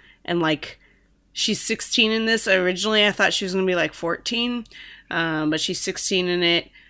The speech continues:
um, and it's, I don't know. You can, you can play her a little softer, or you can be, like, crazy angsty, like, and it's difficult trying to be,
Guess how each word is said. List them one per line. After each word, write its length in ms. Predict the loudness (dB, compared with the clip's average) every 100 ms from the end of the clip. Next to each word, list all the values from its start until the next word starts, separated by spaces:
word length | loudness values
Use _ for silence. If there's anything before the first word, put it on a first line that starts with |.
| _ _
um, 800 | -6 -2 0 0 0 0 -2 -4 -12 _ _ _ _ _
and 840 | -4 0 0 2 0 2 2 0 -2
it's, 800 | -4 -4 -4 -4 -4 -2 -4 -8 -18 _ _ _ _ _ _ _ 2
I 60 | 4
don't 100 | 6
know. 80 | 4
You 160 | 2
can, 280 | 2 2 0
you 120 | 0
can 140 | 0 0
play 300 | 6 8 8
her 160 | 10
a 100 | 10
little 220 | 8 4 2
softer, 580 | 4 6 4 6 6 6
or 200 | 6 4
you 120 | 2
can 220 | 0 0
be, 200 | 2 2
like, 400 | 4 2 0 -6 -16 -20 -20 _ _ _
crazy 500 | 0 6 6 6 4 6
angsty, 800 | 4 4 2 4 6 6 4 2
like, 380 | 2 2 0 -12 2
and 260 | 2 2 -4 _ _ _ _
it's 240 | 0 0 6
difficult 440 | 6 6 4 4
trying 380 | 6 8 8 6
to 180 | 2 0
be, 640 | 0 0 0 2 0 -2